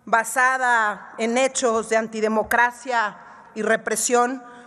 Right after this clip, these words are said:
ocurridos en México hace cincuenta y siete y setenta y un años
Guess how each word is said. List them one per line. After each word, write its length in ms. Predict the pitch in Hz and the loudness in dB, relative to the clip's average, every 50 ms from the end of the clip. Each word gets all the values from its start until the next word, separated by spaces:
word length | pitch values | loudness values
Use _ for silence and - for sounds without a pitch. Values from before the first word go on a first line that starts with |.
| - - | -6 -4
ocurridos 560 | 269 269 269 285 302 311 330 349 370 359 359 320 | -4 -4 -2 -2 -2 0 0 0 0 0 0 -2
en 140 | 262 247 | -2 0
México 440 | 262 277 294 294 - 311 - - - | 0 0 0 0 -2 -8 -6 0 0
hace 220 | 277 277 277 320 294 | 0 0 0 -6 -8
cincuenta 580 | - - 262 202 185 - 262 240 226 - 233 | -8 -10 -10 -10 -6 -6 -6 -6 -2 -4 -4
y 80 | 226 226 | -4 -4
siete 960 | 220 - 285 285 277 277 - - 294 285 285 294 - - - - - - - | -6 -6 0 2 2 2 2 0 0 0 0 -2 -10 -20 -20 -20 -20 -20 -12
y 100 | - 254 | -8 -6
setenta 540 | - - 247 220 - 240 226 220 220 233 220 | -4 -2 -2 -2 -2 -2 -2 0 0 0 0
y 100 | 208 214 | 0 -2
un 180 | 262 262 254 254 | -4 -2 2 2
años 580 | 254 254 262 269 262 269 269 262 - - - | 0 0 -2 -6 -10 -10 -10 -10 -10 -12 -14